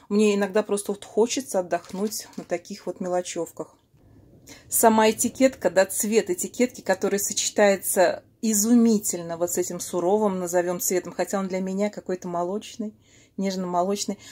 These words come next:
подсказывает цвета пуговичек. Вы знаете, я же люблю, э, вязать носки, и чтобы они обязательно там какими-то пуговичками были украшены. И так мне это дело нравится. И вот, э, неважно, какой размер,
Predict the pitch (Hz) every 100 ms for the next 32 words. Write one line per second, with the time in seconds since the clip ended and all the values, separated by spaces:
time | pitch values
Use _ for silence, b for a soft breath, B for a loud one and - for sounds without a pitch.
0 | B B B 202 - - 247 233 208 180
1 | - 185 - 208 - 214 175 170 - -
2 | 180 202 220 180 175 180 180 175 202 247
3 | 262 B B B - 175 175 175 - 175
4 | - - 226 247 247 - - 180 170 180
5 | 175 180 196 - 175 170 175 190 180 170
6 | 165 - 180 175 170 - 190 170 170 -
7 | - 156 160 156 156 175 160 - 170 -
8 | B B B 208 214 202 208 180 180 180
9 | 170 185 170 170 190 254 262 - - 160
10 | - B B B - 185 185 185 - 185
11 | 175 175 b b b b b b b b
12 | b _ _ _ b b b b _ 190
13 | 190 196 185 180 180 175 180 180 175 185
14 | 180 233 269 247 240